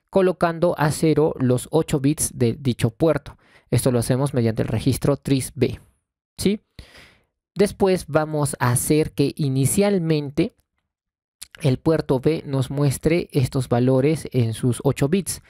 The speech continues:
Como habíamos visto al inicio del video, tenemos apagado el bit menos significativo, el siguiente bit a uno, el siguiente a cero, el siguiente a uno, el siguiente a cero, a uno, a cero y a uno hasta llegar al más significativo, que es el octavo bit.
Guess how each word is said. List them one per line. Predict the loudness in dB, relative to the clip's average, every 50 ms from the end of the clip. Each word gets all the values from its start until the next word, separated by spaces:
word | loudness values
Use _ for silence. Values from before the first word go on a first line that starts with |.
| _ _ _ _ _ _ _
Como | -6 -2 0 0 2
habíamos | 2 2 0 0 0 0 0 0
visto | 0 0 0 2 0 0
al | 0
inicio | 0 -4 -2 0 0
del | 0 0
video, | 0 2 2 4 4 2 2
tenemos | 0 -2 -2 -2 -2 -2 -2 -2 -4 -6 -10 _ _ _ _ _ _
apagado | -4 -2 0 0 0 2 2 2 2 2 2 2
el | 0 0 2
bit | 0 0 -2 -2 -4
menos | -6 -2 0 0 0 0 0 -2
significativo, | -2 -2 -2 -2 0 0 0 0 2 2 2 2 2 2 2
el | 2 0
siguiente | 0 2 2 2 2 2 2 2 2
bit | 2 0 0 0
a | 0 2
uno, | 2 2 0 0 0 0 -2 -2 -2
el | -2 -2 -2 -2
siguiente | -2 0 2 2 0 0 0 0 0
a | 0
cero, | 0 2 2 2 4 2 2 0
el | 0 -2
siguiente | -2 -2 0 0 0 0 0 0
a | 2
uno, | 2 2 2 2 0 0 0 0
el | -2 -2
siguiente | 0 0 0 0 0 -2
a | 0
cero, | 0 2 2 2 2 2 2 2
a | 0 0
uno, | 2 0 0 0 0 0 0
a | 0
cero | 0 0 0 2 2 0 0
y | 0 2
a | 2 2
uno | 2 0 0 0 0 0
hasta | -2 -2 0 0 0 2
llegar | 2 2 2 2 2
al | 0 0
más | 0 0 0
significativo, | 0 -2 -2 -4 -2 -2 -2 0 0 2 2 2 0
que | 0 0
es | 0 2
el | 0 0
octavo | 0 0 0 0 2 2 0 0
bit. | 0 -4 -6 -6 -12 -20 -20